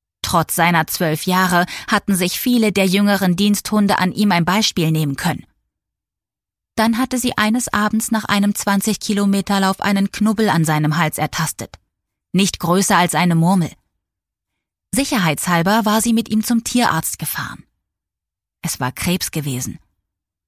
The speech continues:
Keine sechs Wochen später hatte sie ihn einschläfern lassen müssen.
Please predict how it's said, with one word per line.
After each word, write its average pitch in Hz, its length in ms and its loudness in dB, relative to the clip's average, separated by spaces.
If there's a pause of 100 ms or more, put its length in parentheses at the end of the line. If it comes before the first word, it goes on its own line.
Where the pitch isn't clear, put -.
(420)
Keine 202 320 0
sechs 202 280 -2
Wochen 202 240 0
später 196 440 0
hatte 202 240 0
sie 196 140 0
ihn 202 80 0
einschläfern 180 600 0
lassen 165 280 -2
müssen. 156 340 -8